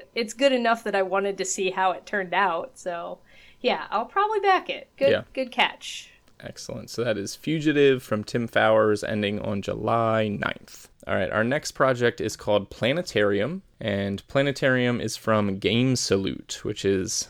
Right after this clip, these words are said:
Speaker 2: something to talk about in its own. Uh, it will be ending on July seventh. It has funded, and it costs twenty-nine dollars to get it to your doorstep.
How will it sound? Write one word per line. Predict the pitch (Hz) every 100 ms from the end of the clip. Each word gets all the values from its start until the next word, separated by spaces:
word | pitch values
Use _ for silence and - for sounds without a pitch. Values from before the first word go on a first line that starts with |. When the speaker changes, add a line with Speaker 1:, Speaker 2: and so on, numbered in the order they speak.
| -
Speaker 2:
something | - 107 101 98
to | 95
talk | - 101
about | 101 98 98 - - - _ -
in | 131
its | 104 -
own. | 107 104 101 101 - - - -
Uh, | 107 101 101 101 -
it | 120 117
will | 120
be | 120
ending | 139 147
on | 139
July | 127 113 113 110
seventh. | - - 131 151 - -
It | 104
has | - - 156
funded, | - 120 123 139 151 165
and | - 110
it | -
costs | - 107 101 -
twenty-nine | - 123 131 117 113
dollars | 104 107 - - -
to | 101
get | 104
it | 107 - - -
to | 131
your | 127 113
doorstep. | 110 110 - 160 - -